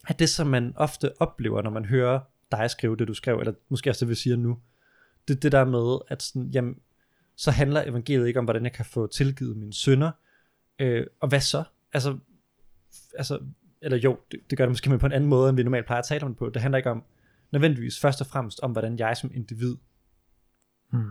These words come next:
Speaker 1: får forladt mine synder, så jeg kan blive frelst, efter
Speaker 2: Mm.
Speaker 1: jeg dør.
Speaker 2: Mm.
Speaker 1: Øhm, og, og, og hvad,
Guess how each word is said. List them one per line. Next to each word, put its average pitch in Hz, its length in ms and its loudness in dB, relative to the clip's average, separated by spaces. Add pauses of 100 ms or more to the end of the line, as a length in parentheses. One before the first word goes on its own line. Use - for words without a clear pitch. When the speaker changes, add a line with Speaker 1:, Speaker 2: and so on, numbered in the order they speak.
(120)
Speaker 1:
får 127 80 -4
forladt 113 180 -2
mine 107 100 -2
synder, 151 240 0
så 135 120 -6
jeg 113 80 -6
kan 113 100 -10
blive 104 160 -8
frelst, - 440 -14 (200)
efter 120 200 -2
Speaker 2:
Mm. - 0 -
Speaker 1:
jeg 101 100 -6
dør. - 200 -6 (400)
Speaker 2:
Mm. 120 320 -4
Speaker 1:
Øhm, 117 360 -4 (140)
og, 76 120 -6
og, 147 320 -6
og 156 80 -4
hvad, 156 180 0